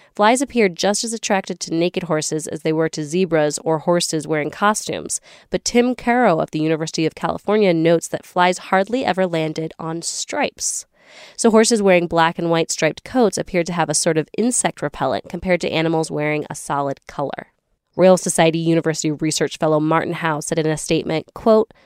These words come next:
"Stripes may dazzle flies in some way once they are close enough to see them with their low-resolution eyes," unquote. Researchers note this effect was only observed in European flies, and flies might not behave the same in Africa.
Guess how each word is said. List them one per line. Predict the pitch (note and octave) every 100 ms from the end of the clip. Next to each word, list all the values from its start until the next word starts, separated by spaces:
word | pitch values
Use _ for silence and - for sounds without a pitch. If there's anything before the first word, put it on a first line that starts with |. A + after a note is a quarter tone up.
| -
"Stripes | - A#3+ F4+ -
may | F#4+ F4+
dazzle | F#3+ F3 G#3+ G3+
flies | - A2+ C#3 E3
in | E3+
some | - F3+ G3 G3+
way | F3 D#3 F3+ - -
once | F3+ F#3
they | F#3+
are | D#3
close | - G#3 G#3+
enough | G#3+ G3
to | -
see | E3 - F#3+
them | G3 F#3+
with | E3
their | D#3 D#3
low-resolution | D3+ F3 F3+ E3+ D#3+ D#3 D3+ D3+ D#3+ -
eyes," | D#3 D3+ D3 - - - _ _ _ _ _ _ _ _ _ _
unquote. | E3+ - - - - - _ _ _ _
Researchers | - G#3 G3+ F#3 E3+
note | F3 E3+
this | F3+ F3+
effect | - F#3
was | - F3
only | F3+ G3+ C4
observed | B3 F#3 F3 E3
in | E3 E3
European | D#3+ F3+ - F3+ E3
flies, | D#3 D3+ C#3+ D3
and | - D#3+
flies | - F3 F3
might | E3+ D#3+
not | F3 E3+ -
behave | A#3+ G#3 F3
the | F3
same | - C#3+ D3+ -
in | D#3+
Africa. | D#3+ E3 - - - G3